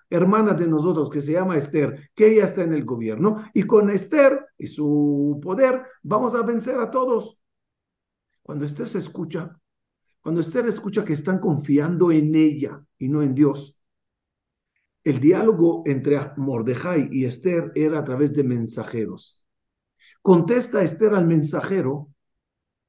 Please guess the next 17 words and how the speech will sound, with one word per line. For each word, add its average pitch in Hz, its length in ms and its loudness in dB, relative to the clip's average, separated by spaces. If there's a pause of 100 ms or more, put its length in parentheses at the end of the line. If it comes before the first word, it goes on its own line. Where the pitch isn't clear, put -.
(720)
"No 185 180 6
me 226 100 6
interesan. 160 840 2 (640)
Yo 196 180 8
no 233 80 6
voy 226 120 6
a 208 60 4
arriesgar 175 500 2
mi 147 140 2
vida 165 260 0
por 120 140 -8
ustedes. 113 720 -12 (1120)
Yo 240 220 6
no 233 180 4
voy 202 300 4
a 185 340 0
ir 214 260 2